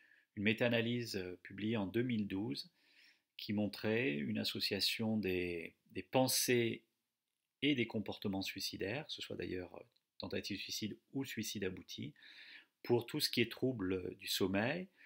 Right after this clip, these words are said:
ou plus précisément insomnie, euh, et cauchemar. Donc c'est toujours significatif. Alors ça, c'est très intéressant,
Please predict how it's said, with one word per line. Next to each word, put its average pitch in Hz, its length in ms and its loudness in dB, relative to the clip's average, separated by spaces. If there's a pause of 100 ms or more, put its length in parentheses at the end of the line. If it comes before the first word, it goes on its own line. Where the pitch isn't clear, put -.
(180)
ou - 80 -2
plus 120 160 -2
précisément 104 600 2
insomnie, 104 800 0 (260)
euh, 95 400 -4 (340)
et 101 120 0
cauchemar. - 340 -4 (1120)
Donc - 100 -20
c'est - 100 -12
toujours 98 260 -6
significatif. 95 880 -4 (480)
Alors - 80 -4
ça, 147 80 8
c'est - 140 -2 (140)
très 123 200 6
intéressant, 113 720 2